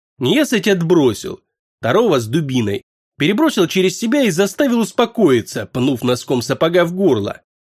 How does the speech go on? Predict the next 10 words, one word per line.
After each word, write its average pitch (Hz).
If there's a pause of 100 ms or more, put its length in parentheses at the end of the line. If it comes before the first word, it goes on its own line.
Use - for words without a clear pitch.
(260)
Однако, 156
чтобы 202
справиться 151
с -
третьим, 220
надо 226
было 160
двигаться 135
куда 135
быстрее. 123